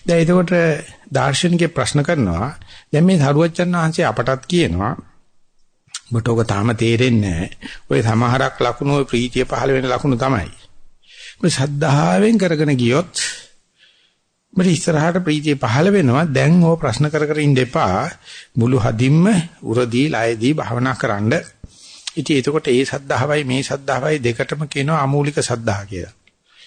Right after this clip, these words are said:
ඒ ශ්‍රද්ධාවට මේ ශ්‍රද්ධාවට දෙකටම කියනවා පසාද ශ්‍රද්ධා කියලා. ඒ ශ්‍රද්ධාවේ මේ ශ්‍රද්ධාවේ වෙනස මොකද්ද? අවුරුදු හතක් ඇතුළත මේකට උත්තර දෙනවා බුදුහාමුදුරුවෝ.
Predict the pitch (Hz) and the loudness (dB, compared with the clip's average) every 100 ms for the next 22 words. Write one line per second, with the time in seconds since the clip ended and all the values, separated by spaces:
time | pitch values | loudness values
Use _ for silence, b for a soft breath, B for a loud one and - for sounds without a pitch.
0 | b - 139 135 135 135 139 147 147 135 | b -4 -2 -2 -4 -2 -2 0 -2 -2
1 | 139 139 139 131 143 143 127 139 143 143 | -2 -2 -2 -2 0 -2 -2 -4 -4 -4
2 | 156 151 139 - 147 156 156 - 135 131 | -4 -4 -6 -2 0 0 -2 -4 -4 -4
3 | - 110 - 87 78 - _ B B B | -4 -4 -4 -8 -10 -18 _ B B B
4 | B - _ - 208 - 202 190 190 190 | B -20 _ 0 0 2 0 0 2 4
5 | 180 170 190 175 185 180 165 165 120 120 | 4 4 2 0 0 0 2 2 2 2
6 | 147 220 208 233 151 113 98 101 147 359 | 4 4 4 2 2 0 -2 0 0 0
7 | - - _ _ _ _ _ _ _ _ | -6 -20 _ _ _ _ _ _ _ _
8 | _ b b _ - 123 156 170 170 120 | _ b b _ -6 0 2 2 2 2
9 | - 185 - 196 226 226 233 254 269 285 | 0 -4 -2 0 2 2 2 2 2 0
10 | - - 262 254 151 120 110 101 95 110 | -2 0 2 2 0 0 -2 -6 -10 -12
11 | 117 | -14